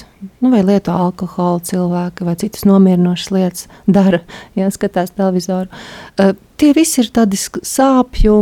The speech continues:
nu, menedžēšanas veidi, pārvarēšanas mehānismi. Un es šobrīd viņus nekritizēju, labi vai slikti, ā, bet viņi noteikti nav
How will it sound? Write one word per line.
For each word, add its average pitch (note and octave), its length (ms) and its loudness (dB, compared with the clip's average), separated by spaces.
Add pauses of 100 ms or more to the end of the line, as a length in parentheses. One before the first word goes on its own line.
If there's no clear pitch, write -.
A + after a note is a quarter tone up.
(200)
nu, G#3+ 400 0 (340)
menedžēšanas F3+ 840 2
veidi, F#3+ 560 -2 (200)
pārvarēšanas F3 720 -4
mehānismi. F3 760 -4 (600)
Un F#3 400 2
es G3+ 180 0
šobrīd G#3+ 300 0
viņus F#3+ 180 0
nekritizēju, D#3+ 800 -2
labi F3 260 0
vai D#3 160 -2
slikti, F3+ 540 -4
ā, - 960 -4
bet G#3+ 520 -2 (120)
viņi G#3 400 2 (320)
noteikti A3 500 4
nav G#3 300 4